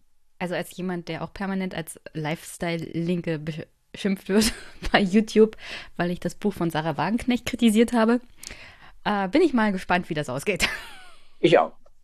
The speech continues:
Speaker 2: Also der Umgang mit Sarah muss ich auch ändern. Das Ausschlussverfahren war natürlich völlig daneben im Wahlkampf.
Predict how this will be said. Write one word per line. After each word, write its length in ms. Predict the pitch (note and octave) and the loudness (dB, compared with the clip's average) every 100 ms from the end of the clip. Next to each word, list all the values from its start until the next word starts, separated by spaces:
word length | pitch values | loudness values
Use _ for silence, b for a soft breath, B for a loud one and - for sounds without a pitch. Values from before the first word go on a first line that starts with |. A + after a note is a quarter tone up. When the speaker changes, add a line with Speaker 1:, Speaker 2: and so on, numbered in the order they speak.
| _ _ _ _ _ B B B | _ _ _ _ _ B B B
Speaker 2:
Also 220 | C3 C#3+ | 6 8
der 160 | C3+ C#3 | 8 8
Umgang 360 | E3 D3+ D3+ | 8 8 8
mit 160 | C3+ B2 | 6 8
Sarah 320 | A2+ A#2+ B2 | 6 6 4
muss 180 | G#2+ G#2+ | 2 -2
ich 100 | G2 | -4
auch 120 | - A2+ | -4 -4
ändern. 260 | G2+ G2+ | -2 0
Das 200 | F#2 - | -2 0
Ausschlussverfahren 840 | - G2+ - G2+ - D#2+ - E2 D#2+ | 0 2 2 0 0 -4 -4 -8 -6
war 100 | D#2+ | -8
natürlich 400 | D#2 - - - | -8 -4 -4 -2
völlig 360 | - - - - | 2 2 2 0
daneben 480 | B1+ C#2+ F#2 D#2+ C2+ | 0 0 0 0 -4
im 160 | D2+ | -2
Wahlkampf. 480 | D2 C2+ - D2+ | 0 0 0 -6